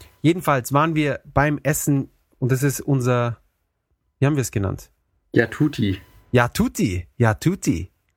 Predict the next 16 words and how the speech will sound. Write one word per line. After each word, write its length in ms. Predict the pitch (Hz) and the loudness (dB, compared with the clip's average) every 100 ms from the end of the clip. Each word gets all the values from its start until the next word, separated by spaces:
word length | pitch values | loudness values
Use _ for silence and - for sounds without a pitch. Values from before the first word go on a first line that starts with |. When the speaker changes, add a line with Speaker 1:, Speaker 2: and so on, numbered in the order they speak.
| _ | _
Speaker 1:
Ja, 180 | - 104 | 0 2
Tutti, 420 | - 170 - 113 | 2 -2 0 -4
Tutti, 380 | - 160 - 113 | -2 -2 -2 -4
Tutti. 280 | - 165 110 | -2 -4 -2
Das, 240 | 98 - | -2 -6
das 200 | - - - | -10 -8 -2
müssen 200 | 123 131 | 0 2
wir 60 | |
so 60 | 107 | 0
ein 100 | 104 | 0
Lied 200 | 156 - | -2 -4
draus 220 | 98 95 | -6 -4
machen. 280 | 98 98 104 _ - | -6 -8 -14 _ 0
Speaker 2:
<laughs> 200 | 107 - | 0 0
Bitte 240 | 147 139 | -2 -2
nicht. 320 | 120 127 131 | -2 0 -2